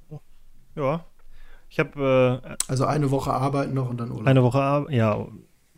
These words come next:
Speaker 1: wenn die Leute das hier pünktlich hören, äh, zweieinhalb Tage noch arbeiten, denk ich mal, oder drei, wenn sie morgens direkt reinhören.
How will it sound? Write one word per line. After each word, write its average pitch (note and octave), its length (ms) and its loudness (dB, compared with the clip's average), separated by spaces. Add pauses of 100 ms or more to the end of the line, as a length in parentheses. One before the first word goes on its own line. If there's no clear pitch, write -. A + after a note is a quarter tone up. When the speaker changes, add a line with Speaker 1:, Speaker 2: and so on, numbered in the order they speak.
Speaker 1:
wenn A2+ 1040 -6
die B2+ 160 -4
Leute A#2+ 260 4
das A#2+ 140 0
hier B2 140 0
pünktlich A#2+ 400 -2
hören, A#2+ 360 2
äh, A2 760 -4
zweieinhalb A2+ 360 2
Tage A#2+ 280 0
noch A#2+ 120 -2
arbeiten, B2 440 -4
denk A#2+ 120 -4
ich A#2+ 120 -8
mal, C3+ 220 -4
oder G#2 180 -4
drei, A2 480 -2
wenn A#2 140 -2
sie A2 100 -4
morgens A2+ 400 -4
direkt A#2+ 260 -12
reinhören. B2 380 -6